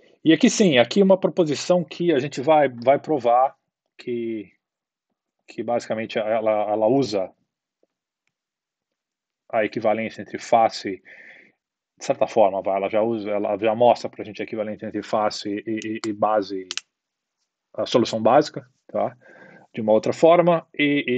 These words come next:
e usando o conceito de faces, e, e, bom, e aqui já mostra, a gente já usa isso pra mostrar que, olha, que se tem uma solução ótima,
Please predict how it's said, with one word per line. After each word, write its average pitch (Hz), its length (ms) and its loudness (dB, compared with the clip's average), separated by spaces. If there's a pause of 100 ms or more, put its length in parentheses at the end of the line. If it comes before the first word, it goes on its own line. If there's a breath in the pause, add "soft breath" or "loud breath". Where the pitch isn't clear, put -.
(120)
e 120 40 -6
usando 110 360 -2
o 107 60 -6
conceito 117 360 -10
de 165 60 -6
faces, - 720 0 (720)
e, 120 1400 -6
e, - 20 -6
bom, 101 400 -6
e 110 140 -2
aqui 117 200 -4
já 113 160 0
mostra, 107 400 2
a 101 40 -2
gente 104 180 -6
já 107 100 4
usa 110 240 0
isso 101 140 -6
pra 107 140 -8
mostrar 104 340 -4
que, - 100 -4
olha, 104 200 0
que - 80 -14
se 107 100 -10
tem 131 160 -8
uma 117 160 -4
solução 107 600 -8 (640 loud breath)
ótima, 123 520 2